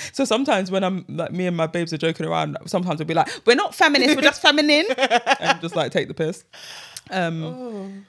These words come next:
Speaker 1: but yeah, I, I think, I think you're just being responsible, basically.
Speaker 2: Thank
Speaker 1: And I love
Speaker 2: you.
Speaker 1: that. I love that for you.
Speaker 2: Thank you.
Speaker 1: Um, should we go on to talk a little bit about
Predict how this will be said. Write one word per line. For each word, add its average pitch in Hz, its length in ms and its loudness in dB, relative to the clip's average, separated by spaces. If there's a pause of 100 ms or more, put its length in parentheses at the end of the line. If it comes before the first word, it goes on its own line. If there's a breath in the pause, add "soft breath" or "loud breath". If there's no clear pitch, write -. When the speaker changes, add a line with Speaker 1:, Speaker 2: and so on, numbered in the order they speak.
(180)
Speaker 1:
but 165 140 0
yeah, 156 260 0 (300)
I, 190 160 2
I 156 80 6
think, 202 220 -2
I 180 100 2
think 196 140 -4
you're 165 80 -2
just 156 140 -8
being 156 120 -6
responsible, 143 480 -8
basically. 160 400 -12
Speaker 2:
Thank 180 260 -10
Speaker 1:
And 165 80 -6
I 160 80 -2
love 156 180 -2
Speaker 2:
you. 156 60 -10
Speaker 1:
that. 151 260 -6
I 160 60 -4
love 156 200 -2
that - 140 -6
for - 100 -12
you. 151 180 -4 (200)
Speaker 2:
Thank - 440 -20
you. 339 540 -12 (120)
Speaker 1:
Um, 240 480 -2 (220)
should - 180 -4
we 480 60 -4
go 494 100 -2
on 480 200 -2
to - 60 -14
talk 370 200 -12
a 330 40 -8
little 320 200 -6
bit 311 180 -8
about 285 560 -6